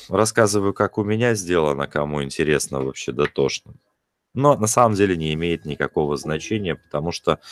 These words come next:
как выяснилось на практике, в данном случае при конструировании торсионных детекторов, чем хуже, тем лучше, если мы используем вот этот принцип, описанный в работах Александра Каравайкина. Принцип: нам нужно поймать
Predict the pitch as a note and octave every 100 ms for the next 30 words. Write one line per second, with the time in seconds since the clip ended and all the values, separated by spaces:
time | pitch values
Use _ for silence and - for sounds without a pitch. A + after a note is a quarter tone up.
0 | - - - _ _ - B2 A2+ G#2+ A2
1 | F#2+ - G2 F2+ - E2 E2 F#2 G#2+ -
2 | G2 - C2 - - D2+ F2 G#2 F#2 E2
3 | F#2+ F#2 E2 - D#2 D#2+ D2+ F2 E2+ D#2+
4 | D2 D2 C#2+ C2 - - E2 D2+ D2+ D#2+
5 | D#2+ G#2+ - D2+ C2+ - - - - G#2+
6 | A#2 C#3 C3 D#2 - _ _ _ _ _
7 | - G2+ F2+ G#2 B2 - - - - F2
8 | - E2 G2 F2 - F2+ D#2+ D#2 D2 D#2+
9 | D2+ D2+ - F#2+ A#2+ A#2 D2 - _ -
10 | - _ _ - C#2+ G2 - D2+ C#2+ C2+
11 | E2 D#2+ - C#2 - D2+ C#2+ - - C#2
12 | D2 D2 C2 - B1+ - - - - F#2+
13 | G2+ F#2 - F2+ F#2+ E2 D#2+ - D#2+ D#2
14 | F2 E2+